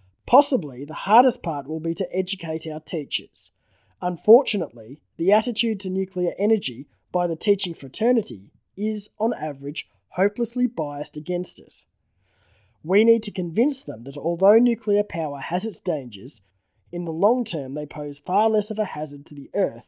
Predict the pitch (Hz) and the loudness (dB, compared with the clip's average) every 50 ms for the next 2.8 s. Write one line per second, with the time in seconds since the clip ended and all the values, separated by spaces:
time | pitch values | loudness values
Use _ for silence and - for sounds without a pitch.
0 | _ _ _ _ _ - 175 190 170 190 170 170 - 160 143 - - 190 202 214 | _ _ _ _ _ -4 -4 -2 0 0 0 0 -2 -6 -8 -4 -2 0 0 0
1 | 220 - 233 220 - - 160 147 147 151 160 - - 160 165 170 - - 123 - | 0 -4 -8 -10 -8 -8 -8 -8 -8 -10 -10 -8 -6 -6 -8 -8 -10 -10 -10 -8
2 | - 127 123 - - 180 185 170 127 - - _ - - - | -8 -10 -12 -6 0 2 2 2 0 -2 -8 _ -14 -14 -14